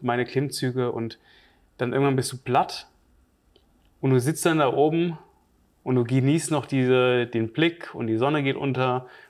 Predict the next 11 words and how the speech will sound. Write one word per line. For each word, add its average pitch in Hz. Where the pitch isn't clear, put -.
und 127
diese 120
Ruhe. 151
Das 120
ist 131
etwas, 127
äh, 120
da 123
fühle -
ich 165
Glück. 190